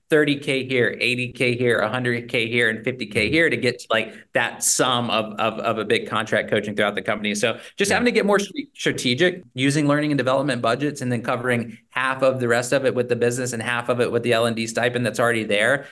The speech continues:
Speaker 1: So many things that we're starting to see that are just, that are just different. So that's that piece. Getting people access to coaching while they're, you know,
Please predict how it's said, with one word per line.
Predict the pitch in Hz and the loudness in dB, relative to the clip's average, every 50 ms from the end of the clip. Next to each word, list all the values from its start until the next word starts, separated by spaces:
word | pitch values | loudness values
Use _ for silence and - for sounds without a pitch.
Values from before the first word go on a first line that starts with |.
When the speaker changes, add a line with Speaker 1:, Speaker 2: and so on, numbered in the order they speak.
| - - | -16 -10
Speaker 1:
So | - - - 190 185 196 202 | -6 -2 2 2 4 4 4
many | 202 202 202 196 160 | 2 2 2 2 2
things | 143 151 143 139 127 | 2 0 0 0 0
that | 127 120 | 0 0
we're | 123 123 | -2 -2
starting | 123 - 131 117 117 | 0 0 0 0 0
to | 113 | -2
see | 110 - - 117 113 | -6 -4 -4 -2 0
that | 107 104 104 | 0 0 -2
are | 104 101 | -2 -4
just, | 104 107 101 104 107 | -4 -4 -6 -4 -2
that | 117 110 107 | 0 0 0
are | 107 | 0
just | 104 104 101 101 - | -2 -4 -6 -6 -4
different. | - 104 101 104 104 110 110 104 104 - - - - - - | -2 -2 -2 0 0 0 0 -2 -4 -8 -18 -20 -20 -16 -8
So | - - 151 | -4 -2 0
that's | 135 135 151 185 - - | 0 0 0 -2 -2 -2
that | 147 151 156 - - | -2 -2 -2 -2 -2
piece. | - 170 156 156 151 156 156 - - - - - - - - | 2 2 4 4 2 0 -4 -8 -10 -16 -20 -20 -14 -6 -2
Getting | 180 214 214 | 0 0 2
people | - 214 180 160 - | 2 2 0 0 0
access | 135 147 151 - - 165 156 - | 0 -2 -2 -2 -2 -2 -2 -2
to | - | -6
coaching | - - - 120 113 123 123 151 156 165 165 165 165 160 | -8 -4 -2 0 0 0 0 0 0 0 0 -4 -6 -4
while | 117 120 120 123 123 | 0 2 2 2 4
they're, | 127 123 120 117 113 - 117 | 4 4 4 4 2 0 -2
you | 127 123 | -2 -2
know, | 113 107 98 - - | -2 -2 -2 -4 -8